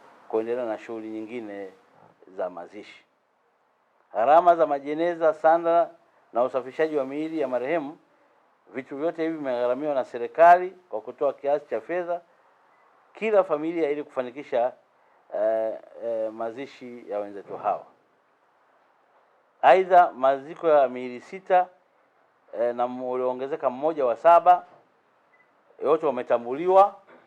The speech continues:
na ndugu zao, na hao walikuwa hawahitaji kuchukuliwa vinasaba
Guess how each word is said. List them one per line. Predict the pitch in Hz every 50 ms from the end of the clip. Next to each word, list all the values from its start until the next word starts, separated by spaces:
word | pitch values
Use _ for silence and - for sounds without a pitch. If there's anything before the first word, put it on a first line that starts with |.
| _ _ -
na | 101 113
ndugu | 123 123 123 117 120 117
zao, | 110 156 170 170 170 170 175 180 - _ _ _ _ _ _ _ _ _ _ _ _ _ _ _ _ _ _ -
na | 110 123
hao | 139 160 160 156
walikuwa | 143 131 127 - 151 135
hawahitaji | 123 123 123 120 123 - - 156 147 131 117 113 127 160 - _ _ _ _ _ _ _ _ _ _ -
kuchukuliwa | - 117 - - - - 156 131
vinasaba | 120 123 117 117 110 - 156 147 139 117 101 101 107